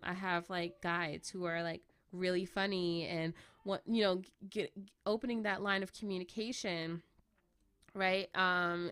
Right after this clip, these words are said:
uh, getting, uh, tapped in to, uh, you know, one's true higher self and just really just being able to, um,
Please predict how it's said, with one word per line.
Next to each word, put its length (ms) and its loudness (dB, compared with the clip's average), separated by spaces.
uh, 160 -6
getting, 400 -4
uh, 200 -2
tapped 360 -2
in 340 -4
to, 540 -2
uh, 400 -2
you 100 -2
know, 140 0
one's 560 -4
true 560 -2
higher 340 -4
self 520 -2
and 140 -4
just 220 -6
really 320 -4
just 260 -10
being 360 -4
able 480 -6
to, 360 -6
um, 400 -6